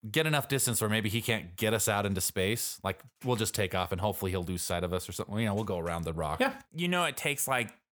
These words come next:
Speaker 2: five, ten minutes to even power this up, get
Speaker 1: Definitely.
Speaker 2: ready to go. You guys are doing all your stuff.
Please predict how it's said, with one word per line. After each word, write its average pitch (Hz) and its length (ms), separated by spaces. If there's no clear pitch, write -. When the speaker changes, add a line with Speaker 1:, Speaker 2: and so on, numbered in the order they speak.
Speaker 2:
five, 113 400
ten 123 200
minutes 117 240
to 117 60
even 107 200
power 123 360
this 113 180
up, 107 260
get 117 160
Speaker 1:
Definitely. 113 200
Speaker 2:
ready 107 160
to 110 60
go. 110 340
You 139 100
guys 147 160
are 135 40
doing 131 220
all 123 120
your 113 100
stuff. 117 520